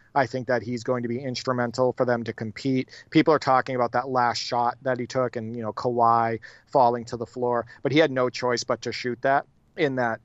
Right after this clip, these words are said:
recent loss that the Clippers had. Uh, there was about one point five seconds. Even if he had swung the ball to Kawhi, I don't think Kawhi would have been able to get the shot off.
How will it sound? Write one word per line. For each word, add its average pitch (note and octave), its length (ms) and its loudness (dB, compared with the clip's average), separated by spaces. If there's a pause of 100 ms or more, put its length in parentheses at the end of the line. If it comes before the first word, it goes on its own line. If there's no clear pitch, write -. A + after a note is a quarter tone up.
(260)
recent C#3+ 440 -2
loss B2 360 4
that C#3 160 -10
the - 80 -10
Clippers C#3 400 -4
had. D#3 260 2 (220)
Uh, B2+ 220 2 (100)
there C#3+ 120 0
was B2 120 -2
about A2+ 320 -6
one C#3+ 320 0
point C#3 280 -2
five C3 280 0
seconds. C3 480 -6
Even D#3 240 -2
if - 80 -4
he C#3+ 100 -8
had A#2+ 180 0
swung B2 500 0
the C3 80 0
ball B2+ 320 4
to A#2+ 200 -8
Kawhi, A#2 500 0
I A2+ 40 -4
don't A#2 160 -8
think B2 120 -12
Kawhi A#2 300 0
would A2+ 120 -2
have A#2 200 -4
been A#2+ 140 -2
able A#2 180 -2
to A#2 80 -2
get A2+ 160 -2
the A#2 80 -4
shot A#2 280 4
off. B2 220 4